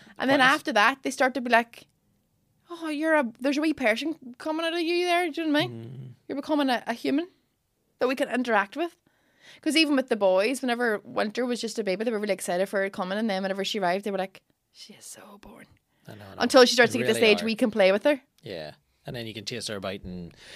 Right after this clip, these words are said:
Speaker 2: when they start walking, I think's the best kind of age, isn't it? Or from then onwards.
Speaker 1: No, they say the parenting sweet spot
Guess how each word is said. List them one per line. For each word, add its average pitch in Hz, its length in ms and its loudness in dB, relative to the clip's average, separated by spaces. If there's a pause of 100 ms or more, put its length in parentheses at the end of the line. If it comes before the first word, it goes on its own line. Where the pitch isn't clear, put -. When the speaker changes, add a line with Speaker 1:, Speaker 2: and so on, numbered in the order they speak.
(180)
Speaker 2:
when 175 140 0
they 151 60 0
start 92 220 -2
walking, 85 300 -8
I 90 60 -12
think's - 360 -8
the - 80 -10
best 90 360 -6
kind 98 180 -10
of 90 180 -6 (300)
age, 98 260 -6
isn't 101 160 -8
it? 120 100 -6
Or 101 60 -4
from 110 260 -8
then 101 260 -8
onwards. 92 600 -8 (160)
Speaker 1:
No, 202 300 6 (200)
they 220 120 0
say 226 160 0
the 208 140 0
parenting 240 480 -2
sweet 226 320 -2
spot - 500 2